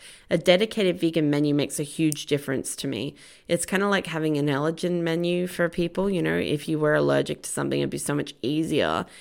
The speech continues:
if they had a menu that was separate for that. And when you ordered from it, you knew that nothing you were eating would have, yeah, any chance of <laughs> interacting with the other stuff. So it's just nice to see that happening more.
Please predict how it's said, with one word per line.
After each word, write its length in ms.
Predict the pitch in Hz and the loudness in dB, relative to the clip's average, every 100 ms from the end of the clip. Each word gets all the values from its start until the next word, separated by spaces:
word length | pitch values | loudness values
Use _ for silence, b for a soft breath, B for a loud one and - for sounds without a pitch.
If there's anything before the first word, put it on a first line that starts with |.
| B B | B B
if 140 | - 147 | -4 2
they 120 | 147 | 4
had 180 | 160 143 | 4 4
a 40 | |
menu 320 | 147 139 139 | 4 4 4
that 120 | 127 - | 2 0
was 140 | - | -2
separate 300 | - 135 139 | -2 -2 -2
for 100 | - | -2
that. 280 | 135 123 - | 0 2 0
And 160 | - 139 | 0 2
when 80 | 127 | 2
you 140 | 127 | 0
ordered 280 | - 139 131 | 2 2 2
from 200 | 135 135 | -2 -4
it, 100 | - | -2
you 140 | 139 | 0
knew 200 | 139 143 | 0 2
that 280 | 139 131 - | 2 0 -2
nothing 540 | - 120 - 135 139 135 | -4 -4 -2 -2 -2 -2
you 120 | 147 | 0
were 80 | 139 | 0
eating 380 | 95 143 151 | 2 0 0
would 160 | 139 139 | 0 0
have, 400 | 156 139 139 - b b b _ | 0 -2 -2 -8 b b b _
yeah, 300 | 139 123 - - - | 4 4 4 -2 0
any 180 | 147 139 | 2 2
chance 460 | - 131 - - | 0 -2 -2 -4
of 80 | 139 | 0
<laughs> 80 | 156 | 2
interacting 540 | 156 165 143 - 165 | 4 6 4 2 -2
with 160 | 147 - | -2 -2
the 80 | 143 | -4
other 180 | 143 | -4
stuff. 240 | 143 131 123 | -6 -6 -2
So 200 | - 151 B B B B | 0 0 B B B B
it's 260 | 180 165 - | -4 -2 0
just 280 | 220 220 - | 0 0 2
nice 460 | 147 135 139 143 | 2 4 2 -2
to 120 | - 147 | -6 -2
see 180 | - | 0
that 220 | 139 135 - | 2 2 0
happening 520 | 147 143 147 139 131 | -4 -4 -2 0 0
more. 340 | 135 135 143 | 0 -2 -4